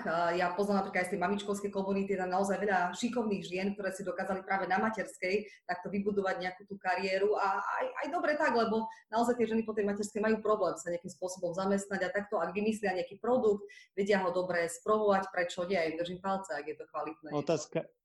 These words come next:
Speaker 2: otázka je, dokedy bude rentabilné fotiť svoje dieťa, vieš, to je
Speaker 1: Áno, áno.
Speaker 2: A včera sme sa o tom bavili a padla tam aj taká vec, že tie deti raz vyrastú a začne im to vadiť. Začne im to vadiť spätne,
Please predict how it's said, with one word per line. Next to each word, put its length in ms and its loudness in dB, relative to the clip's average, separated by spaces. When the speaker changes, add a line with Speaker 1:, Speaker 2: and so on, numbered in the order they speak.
Speaker 2:
otázka 560 2
je, 80 2
dokedy 320 0
bude 240 0
rentabilné 640 0
fotiť 320 -8
svoje 240 -6
dieťa, 320 -4
vieš, 240 -6
to 80 0
je 160 4
Speaker 1:
Áno, 320 0
áno. 220 -8
Speaker 2:
A 320 2
včera 160 4
sme 160 2
sa 80 4
o 80 0
tom 80 2
bavili 320 4
a 80 -4
padla 240 0
tam 160 0
aj 80 -6
taká 240 -2
vec, 80 -2
že 240 -4
tie 160 2
deti 160 -2
raz 160 4
vyrastú 560 0
a 320 2
začne 320 -6
im 80 -4
to 80 -2
vadiť. 240 -4
Začne 320 -2
im 20 -10
to 60 -2
vadiť 240 2
spätne, 480 -6